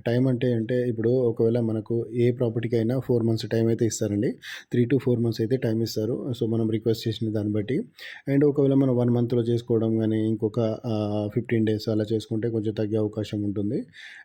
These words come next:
And ఇంకోటి ఏంటంటే, ఆ, పే-, పేమెంట్ అంటే ఇప్పుడు ఒకవేళ మనము ఫోర్ మంత్స్, త్రీ మంత్స్ టైమ్ తీసుకున్నా కానీ ఓ ఫిఫ్టీ పర్సెంట్ అమౌంట్ కట్టడం, అంటే ఆ ఫిఫ్టీ పర్సెంట్ immediately కట్టడం కాదు.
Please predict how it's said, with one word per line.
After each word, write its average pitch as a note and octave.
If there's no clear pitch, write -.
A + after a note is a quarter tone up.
And C3
ఇంకోటి C3+
ఏంటంటే, C3
ఆ, A#2+
పే-, A#2+
పేమెంట్ C3
అంటే B2
ఇప్పుడు A#2+
ఒకవేళ B2+
మనము C3
ఫోర్ B2
మంత్స్, A#2+
త్రీ A#2+
మంత్స్ A#2
టైమ్ A2+
తీసుకున్నా A#2
కానీ G#2
ఓ D3
ఫిఫ్టీ B2+
పర్సెంట్ A#2
అమౌంట్ A2+
కట్టడం, G#2+
అంటే A#2
ఆ B2
ఫిఫ్టీ C3
పర్సెంట్ C3
immediately C3
కట్టడం A2+
కాదు. G#2+